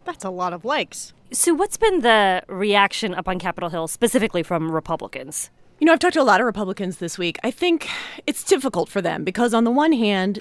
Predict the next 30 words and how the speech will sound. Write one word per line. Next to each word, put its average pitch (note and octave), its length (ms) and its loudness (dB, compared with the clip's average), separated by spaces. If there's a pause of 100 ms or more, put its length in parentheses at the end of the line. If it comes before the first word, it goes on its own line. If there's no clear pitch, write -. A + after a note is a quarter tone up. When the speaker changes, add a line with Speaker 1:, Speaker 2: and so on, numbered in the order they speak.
Speaker 3:
Trump G3+ 260 -2
is G3+ 100 -4
still F#3+ 160 -2
tremendously F#3 500 -4
popular - 680 -8
among F3 240 -4
Republicans. D#3 720 -10 (300)
There A3+ 100 6
was C4 400 4
some A#3 240 0
criticism G3 640 -2
of E3+ 420 -4 (260)
both F#3 240 2
his, E3+ 600 -2
uh, D#3 140 0
tweets C4+ 300 2
from B3+ 100 4
earlier G#3+ 240 6
in G#3 100 4
the G3 60 2
week, F#3+ 300 2
the E3 100 0
entire F#3+ 440 4
episode E3+ 380 0
that's D#3+ 180 -2
unfolded, E3 560 2
his D#3 160 -2
use G3 220 2
of E3 140 -2
rhetoric. D#3+ 420 0